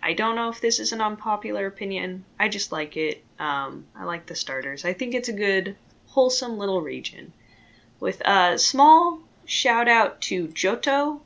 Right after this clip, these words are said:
region, uh, from the Gold and Silver era. I like the kind of old, uh, temple. I like the old influence of it with, um, old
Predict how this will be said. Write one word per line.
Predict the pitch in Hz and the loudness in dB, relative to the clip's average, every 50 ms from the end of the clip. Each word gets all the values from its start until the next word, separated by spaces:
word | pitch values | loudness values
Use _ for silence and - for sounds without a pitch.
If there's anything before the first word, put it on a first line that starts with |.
| - - | -18 -10
region, | - 247 262 269 269 269 285 285 294 294 311 302 _ _ _ _ _ _ _ _ _ _ _ _ - | -6 -6 -4 -4 -4 -4 -4 -4 -4 -6 -8 -10 _ _ _ _ _ _ _ _ _ _ _ _ -6
uh, | 190 190 180 165 165 | -2 0 2 2 0
from | - - 165 151 156 | -2 -4 -6 -6 -6
the | 160 151 | -6 -6
Gold | - 147 147 147 143 | -6 -6 -6 -6 -6
and | 143 151 - | -8 -8 -6
Silver | - - 220 214 208 202 208 202 202 202 202 202 - - _ _ _ _ _ _ _ - | -2 0 0 0 -2 -2 -2 -2 -2 -2 -2 -4 -8 -16 _ _ _ _ _ _ _ -4
era. | 202 202 202 208 208 202 202 208 208 208 - - _ _ - | 0 0 0 2 2 0 0 0 0 -2 -4 -8 _ _ 2
I | 196 202 214 220 226 240 247 247 240 240 240 233 _ _ _ _ _ - _ _ - | 4 6 6 6 4 2 -2 -4 -6 -8 -8 -10 _ _ _ _ _ -20 _ _ -4
like | 185 175 185 190 170 160 - - - - - - - - - | 0 2 2 2 2 -2 -6 -16 -20 -20 -20 -20 -20 -14 -8
the | 170 165 160 156 156 147 | -6 -4 -4 -2 -4 -6
kind | 147 - - 185 190 190 190 | -8 -8 -8 -6 -4 -2 0
of | 180 170 165 160 160 - - - _ _ _ _ _ _ _ _ _ _ _ _ _ _ _ _ _ _ _ _ - | -2 -2 -2 -6 -10 -14 -20 -20 _ _ _ _ _ _ _ _ _ _ _ _ _ _ _ _ _ _ _ _ 4
old, | 190 196 196 196 196 196 190 - - - _ _ - | 4 6 6 4 2 0 -2 -4 -10 -16 _ _ 0
uh, | 196 175 160 151 147 143 - | 2 4 6 6 4 2 0
temple. | - - 214 226 226 - 247 247 240 240 254 254 - _ _ _ _ _ - | -2 -2 -2 -2 -2 -4 -4 -4 -4 -6 -6 -8 -16 _ _ _ _ _ -6
I | 185 196 | -4 -2
like | 202 208 226 233 226 - - | 0 0 0 0 -2 -6 -8
the | - 214 202 - | -8 -6 -6 -6
old | - 190 185 185 185 185 - - | -6 -4 -4 -4 -4 -6 -6 -6
influence | - 165 151 156 160 - - - - 165 165 - 165 - - | -6 -6 -8 -8 -12 -14 -12 -12 -10 -10 -10 -12 -12 -12 -8
of | - 156 143 - | -6 -6 -4 -4
it | - - - - - | -4 -4 -4 -6 -6
with, | - - 156 156 - - - | -6 -6 -6 -6 -6 -6 -4
um, | 156 156 143 135 135 131 131 131 - _ _ _ _ _ _ _ _ _ _ _ _ _ _ _ _ _ - | -2 -2 -2 -2 -4 -6 -12 -18 -20 _ _ _ _ _ _ _ _ _ _ _ _ _ _ _ _ _ 2
old | 180 180 175 180 185 180 175 175 170 170 165 | 4 4 6 4 4 2 -2 -4 -8 -12 -16